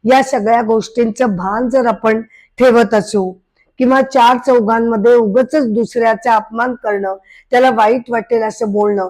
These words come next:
हे जर आपण, अ, अव्हॉइड करत असू, ते जर आपण त्या बाबतीत आपण प्रिकॉशन्स घेतल्या,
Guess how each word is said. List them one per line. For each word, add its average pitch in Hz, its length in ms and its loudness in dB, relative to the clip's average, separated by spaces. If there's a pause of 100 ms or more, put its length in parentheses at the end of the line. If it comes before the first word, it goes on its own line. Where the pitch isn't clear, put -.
हे 247 440 -2
जर 277 140 2
आपण, 247 360 0 (340)
अ, 233 40 0 (300)
अव्हॉइड 220 380 2 (100)
करत 214 300 -2
असू, 196 320 -6 (480)
ते 240 140 4
जर 247 120 4
आपण 233 340 0
त्या 214 200 2
बाबतीत 220 500 -2
आपण 233 320 -2
प्रिकॉशन्स 214 800 -4
घेतल्या, 202 520 0